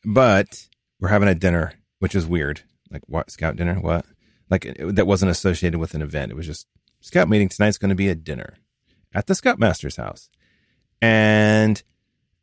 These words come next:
this, one of the kids gets kidnapped and the cops show up and I'm like, "Th-, is this real? Like, this cannot be real. This feels weird." Like, the whole thing was just crazy. And then they finally come clean. They're like, "No, we staged this to kind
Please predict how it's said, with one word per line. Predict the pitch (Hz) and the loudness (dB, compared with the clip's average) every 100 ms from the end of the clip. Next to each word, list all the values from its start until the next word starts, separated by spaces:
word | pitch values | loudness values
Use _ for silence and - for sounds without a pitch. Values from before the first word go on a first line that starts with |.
| _ _ - | _ _ -4
this, | 117 107 - - | 0 0 -2 -2
one | 117 110 | 2 4
of | |
the | 113 | 4
kids | 113 110 104 | 4 4 4
gets | 107 | 0
kidnapped | - 98 95 95 90 | 2 4 6 4 2
and | 85 | -2
the | 85 | -2
cops | 98 95 - | 0 0 -2
show | - 107 90 | -2 2 4
up | 90 87 | 4 2
and | 90 | 0
I'm | 92 | 2
like, | 90 85 - _ 87 110 | 0 -2 -8 _ -14 -6
"Th-, | 107 | -4
is | 98 107 | -2 -2
this | 113 | -2
real? | 85 85 101 | 0 2 2
Like, | 82 85 - | 0 -4 -8
this | 95 | -12
cannot | - 98 87 82 | -2 0 0 -2
be | 78 | -4
real. | 80 76 | -2 -2
This | 92 | -4
feels | - 95 90 82 | -4 -2 -2 -2
weird." | 80 76 62 - | -6 -6 -8 -10
Like, | 76 - | -14 -10
the | 87 | -4
whole | 90 | -4
thing | - 73 | -2 -6
was | 71 - | -8 -10
just | - _ _ - - | -20 _ _ -20 -20
crazy. | - 58 65 73 | -12 -10 -6 -2
And | 90 | 0
then | |
they | 82 | 0
finally | - 78 73 71 - | -2 -4 -4 -6 -8
come | 69 67 | -8 -8
clean. | 60 57 52 | -10 -10 -10
They're | 55 | -14
like, | - | -14
"No, | 50 52 | -12 -12
we | 57 | -14
staged | - 58 - | -14 -14 -14
this | - - | -20 -20
to | - | -20
kind | - - | -20 -20